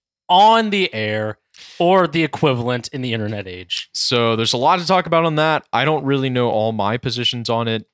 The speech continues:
Speaker 2: and I wanna be able to ask him a lot of questions 'cause N F P, uh, you know, they think it's almost like Catholic contraception. It's like Catholic idea of contraception.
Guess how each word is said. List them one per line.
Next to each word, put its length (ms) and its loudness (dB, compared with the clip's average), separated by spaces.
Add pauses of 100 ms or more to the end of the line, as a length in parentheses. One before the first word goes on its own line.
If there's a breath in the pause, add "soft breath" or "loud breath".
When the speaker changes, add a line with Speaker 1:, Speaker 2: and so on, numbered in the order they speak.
Speaker 2:
and 320 -4
I 100 -2
wanna 220 -2
be 100 0
able 140 0
to 60 0
ask 280 -2
him 60 -6
a 60 -2
lot 140 0
of 60 -10
questions 400 -4
'cause 300 -8 (800)
N 80 -6
F 160 -6
P, 420 -6 (180)
uh, 440 -6
you 80 -10
know, 140 -6
they 180 0
think 240 -4
it's 200 -4
almost 300 -6
like 120 -8
Catholic 320 -8
contraception. 720 -10 (460 soft breath)
It's 60 -14
like 160 -6
Catholic 600 -2
idea 400 -2
of 100 -8
contraception. 760 -8